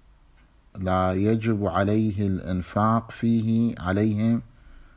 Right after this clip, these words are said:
أو لا يجوز، كما إذا كان عليهم ديون،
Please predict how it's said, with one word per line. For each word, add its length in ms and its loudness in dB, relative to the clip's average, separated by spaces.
أو 220 2
لا 280 4
يجوز، 320 -4
كما 300 2
إذا 160 2
كان 260 0
عليهم 360 2
ديون، 360 0